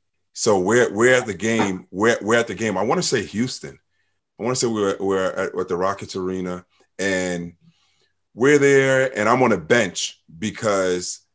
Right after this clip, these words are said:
you know, with the Globetrotters, you have your reams, is what you call it, or your skits. And you run through your ream, and then you know when you're next up.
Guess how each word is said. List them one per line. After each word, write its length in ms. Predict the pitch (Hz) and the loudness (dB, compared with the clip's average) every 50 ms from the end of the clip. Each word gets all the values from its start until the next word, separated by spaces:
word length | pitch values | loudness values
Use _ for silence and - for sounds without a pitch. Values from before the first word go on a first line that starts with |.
| _ _ _ | _ _ _
you 160 | - 101 104 | -6 -4 -2
know, 100 | 107 104 | 0 0
with 120 | 98 92 95 | -2 -2 -4
the 40 | 90 | -4
Globetrotters, 760 | - 107 120 127 120 120 110 101 95 92 90 - - - - | 0 2 2 2 2 2 0 0 0 0 0 -2 -4 -8 -12
you 120 | 92 98 104 | -10 -10 -6
have 280 | 104 104 101 95 87 | -4 -4 -4 -4 -4
your 240 | 90 95 90 87 87 | -4 -4 -2 -2 -2
reams, 440 | 95 107 117 110 98 90 82 - - | -2 -2 -2 -2 -4 -6 -8 -10 -14
is 120 | 82 80 | -14 -12
what 160 | 92 87 - | -14 -14 -14
you 60 | - - | -14 -10
call 240 | - 95 87 85 | -6 -4 -4 -4
it, 100 | 80 76 - | -6 -6 -8
or 120 | - 90 | -8 -6
your 100 | 87 82 | -6 -8
skits. 560 | 82 - - - 107 95 - - - - - _ _ _ _ _ _ _ _ _ - | -8 -10 -8 -6 -6 -6 -8 -8 -12 -18 -20 _ _ _ _ _ _ _ _ _ -12
And 100 | 90 90 | -8 -6
you 80 | 90 87 | -4 -2
run 160 | 95 104 107 | -2 -2 -2
through 140 | 104 113 113 | -2 -2 -2
your 140 | 107 104 | -2 -2
ream, 340 | 101 104 107 107 107 107 - | -2 -2 -4 -4 -4 -6 -6
and 100 | - 90 | -6 -6
then 120 | 90 90 95 | -4 -4 -2
you 60 | 98 | -2
know 100 | 98 95 | -2 -2
when 160 | 92 92 90 | -2 -4 -4
you're 80 | 87 82 | -6 -4
next 320 | 87 98 95 - - - | -4 -4 -4 -4 -2 0
up. 260 | 117 101 80 - _ | 0 0 0 -2 _